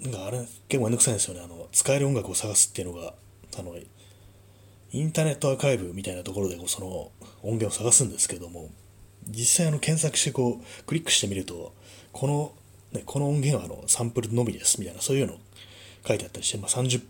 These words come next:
秒しか、まあ、かけられないっていうような感じのかなりあるんで、そ-、その、その検索にそれが引っかかるのをどうやって除外したいのかちょっとわかんないんですよね、あれ。で、まあ、あと、まあ、あんまこう、有名な曲というのはね、こう、ないっていう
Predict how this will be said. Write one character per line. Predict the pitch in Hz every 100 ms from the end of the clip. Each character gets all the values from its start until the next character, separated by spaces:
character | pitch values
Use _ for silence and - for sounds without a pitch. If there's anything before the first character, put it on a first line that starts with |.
| -
秒 | 120 110
し | -
か、 | 120 95
ま | 95
あ、 |
か | -
け | 107
ら | 104
れ | 95
な |
い | 85
っ |
て | - 90
い |
う | 87
よ |
う | 82
な | - - - - - -
感 | 104
じ | 98
の | 92
か | 143
な | 120
り | 92
あ | 98
る | 85
ん | 82
で、 | 107 -
そ-、 | - - 104
そ | -
の、 | 151 156 160 156 131 - -
そ | 127
の |
検 | - 151
索 | 151
に | 147
そ | 135
れ | 135
が | -
引 |
っ | -
か |
か | 131
る | 120
の | 87
を |
ど | 92 117
う |
や | -
っ |
て | 90
除 | 98 98
外 | 98
し | -
た | 101
い | 90
の |
か | 90
ち | -
ょ | 95
っ |
と |
わ | 98
か | 131
ん | 107
な |
い | 82
ん |
で | -
す | -
よ | -
ね、 | 62
あ | 60
れ。 | 53 - - - - - - - - - - - - - - - - - - - - - -
で、 | 110
ま | 127
あ、 | 98
あ |
と、 | - 90
ま | 92 90 - - - - - -
あ、 | 113
あ |
ん | 131
ま | 123
こ | 131 120
う、 |
有 | 110 123
名 | 123
な | 113
曲 | 113 -
と | -
い | 85 87
う | 82
の | -
は | - -
ね、 | - -
こ | - - - - -
う、 | -
な | 104
い |
っ | 98
て | - -
い |
う | 78